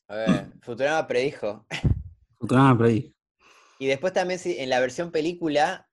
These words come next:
Speaker 1: eh, vi que al final, eh, están tipo, viste, los créditos de siempre, viste, que aparece la, la Fox, todo eso.
Speaker 2: Mm.
Speaker 1: Y uno de los logos que aparece es el de la Liga de los Robots.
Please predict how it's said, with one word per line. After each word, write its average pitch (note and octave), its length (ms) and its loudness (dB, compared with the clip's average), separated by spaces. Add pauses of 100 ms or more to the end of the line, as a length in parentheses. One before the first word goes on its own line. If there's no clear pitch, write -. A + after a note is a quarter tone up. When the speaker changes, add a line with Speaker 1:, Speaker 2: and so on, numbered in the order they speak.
Speaker 1:
eh, G2 340 -6
vi C#3 160 -6
que D3+ 120 2
al C3 120 0
final, B2+ 460 -2
eh, A2+ 480 -8
están C3 300 -4
tipo, C3+ 220 -4
viste, C3+ 200 -4
los A#2 140 -4
créditos B2+ 340 -2
de G#2+ 80 -4
siempre, B2 420 -2
viste, A#2 180 -2
que A2 40 0
aparece A2+ 380 -4
la, F2+ 320 -4
la F#2 120 -6
Fox, A#2+ 480 0
todo A#2+ 120 -2
eso. C3 400 0
Speaker 2:
Mm. A#2 400 -2
Speaker 1:
Y C3 80 -2
uno D3 100 0
de D3+ 60 2
los C3 140 4
logos C#3+ 200 2
que C#3 80 -2
aparece C3 760 -2
es A#2 160 -10
el A#2 100 -4
de G#2 100 -2
la G2+ 100 0
Liga A2+ 160 0
de A2 80 0
los G#2+ 80 -8
Robots. G2+ 480 -4